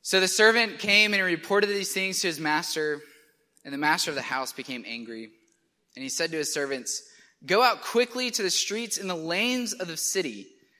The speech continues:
Bring in the poor and the crippled and the blind and the lame." So at this point in the story, like, any reasonable host would have canceled his party, right?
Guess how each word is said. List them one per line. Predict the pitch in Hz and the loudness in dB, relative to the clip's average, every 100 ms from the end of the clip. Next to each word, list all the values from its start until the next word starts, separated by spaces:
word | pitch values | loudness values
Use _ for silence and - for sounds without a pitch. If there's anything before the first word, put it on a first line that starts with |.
| _ _ _ | _ _ _
Bring | 196 240 | 2 2
in | 233 | 0
the | 214 | -2
poor | - - 220 240 240 | -6 -10 -2 2 2
and | 190 | 0
the | 165 | -6
crippled | - 202 202 196 196 | -4 -6 -4 -4 -4
and | 196 - _ _ - | -8 -18 _ _ -20
the | |
blind | - 135 139 160 170 160 | -10 -4 0 0 -2 -6
and | 135 | -12
the | 120 | -12
lame." | 120 113 98 101 _ _ _ _ _ _ _ _ _ _ _ _ _ _ - _ _ _ _ _ _ _ _ _ _ - _ _ _ _ _ _ _ _ | -12 -12 -12 -16 _ _ _ _ _ _ _ _ _ _ _ _ _ _ -20 _ _ _ _ _ _ _ _ _ _ -20 _ _ _ _ _ _ _ _
So | - | 0
at | 190 180 | 2 2
this | 214 - | 0 0
point | 277 | -4
in | 226 | -2
the | 170 | -4
story, | - 165 175 | -2 0 0
like, | 151 135 120 - - _ _ _ _ _ | 0 -2 -4 -10 -20 _ _ _ _ _
any | 175 226 | -4 -4
reasonable | 151 143 156 151 139 | -2 -2 -2 -6 -10
host | - 135 123 107 - - - _ _ _ _ _ _ _ | -10 -8 -6 -8 -10 -14 -18 _ _ _ _ _ _ _
would | 160 147 | -2 -2
have | - | -2
canceled | - 165 160 135 | -10 -10 -8 -10
his | 113 - | -10 -10
party, | 117 78 69 | -10 -10 -10
right? | 95 | -10